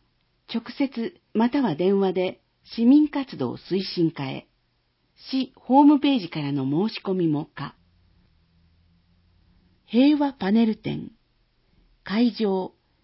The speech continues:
海老名市民活動センター交流館。第一部、ガザ紛争時の写真展示。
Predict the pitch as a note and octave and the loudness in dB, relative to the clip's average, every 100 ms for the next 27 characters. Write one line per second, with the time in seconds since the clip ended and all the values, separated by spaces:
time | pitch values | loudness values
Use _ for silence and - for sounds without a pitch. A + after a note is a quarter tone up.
0 | _ - C#4+ C#4+ A3 D3 - G#3+ C4+ C4 | _ -2 2 6 4 2 0 6 6 6
1 | A#3+ A#3+ A#3 A3 G#3+ G#3+ D#3 - C3+ - | 0 0 0 0 0 -2 -2 -6 -12 -12
2 | - G#3+ B3+ G#3+ C#3 - A#2 - - _ | 0 4 4 4 -2 -6 -14 -14 -20 _
3 | _ _ _ _ _ _ _ _ _ _ | _ _ _ _ _ _ _ _ _ _
4 | - G#3 C#4+ A3+ - D3 - F3+ - - | -4 0 2 0 -4 -8 -8 -10 -10 -16
5 | _ _ _ _ _ A#3+ C#4+ C4+ G#3+ G#3 | _ _ _ _ _ -2 0 2 0 4
6 | C#4 - C4 G#3+ D3 C#3 - D#3+ - A#3+ | 4 4 2 2 0 -2 -4 -8 2 4
7 | A3+ G3 C#3+ A2 - | 4 -2 -4 -6 -12